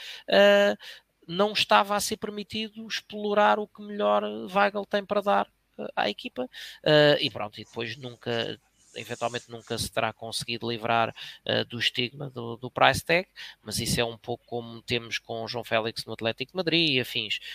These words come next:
Já se sabe que jogadores que sejam contratações muito caras, ahm, há, ah, tolerância zero e há um foco,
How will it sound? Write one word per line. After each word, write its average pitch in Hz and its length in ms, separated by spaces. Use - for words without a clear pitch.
Já 120 280
se - 100
sabe 123 420
que 131 380
jogadores 127 580
que - 160
sejam 131 340
contratações 135 880
muito 143 420
caras, 165 540
ahm, 165 640
há, 139 580
ah, - 340
tolerância 131 480
zero 135 340
e 147 100
há 123 80
um 123 200
foco, - 420